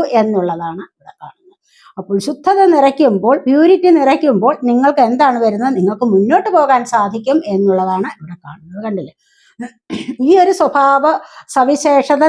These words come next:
നിങ്ങളുടെ ജീവിതത്തിൽ കൊണ്ടുവന്നു കഴിഞ്ഞാൽ, അതായത് പ്യൂരിറ്റി എന്ന് പറയുന്നത് പരിശുദ്ധമായ അല്ലെങ്കിൽ ശുദ്ധത നിറച്ച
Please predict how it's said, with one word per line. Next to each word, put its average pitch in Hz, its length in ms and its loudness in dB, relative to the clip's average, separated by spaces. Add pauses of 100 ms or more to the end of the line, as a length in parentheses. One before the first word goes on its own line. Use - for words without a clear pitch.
നിങ്ങളുടെ 269 420 0 (120)
ജീവിതത്തിൽ 254 520 2 (120)
കൊണ്ടുവന്നു 349 480 2
കഴിഞ്ഞാൽ, 240 340 -2
അതായത് 240 280 0 (100)
പ്യൂരിറ്റി 349 480 0 (160)
എന്ന് 277 220 0
പറയുന്നത് 233 460 0 (380)
പരിശുദ്ധമായ 311 800 0
അല്ലെങ്കിൽ 269 340 -2
ശുദ്ധത 311 320 0 (140)
നിറച്ച 247 360 0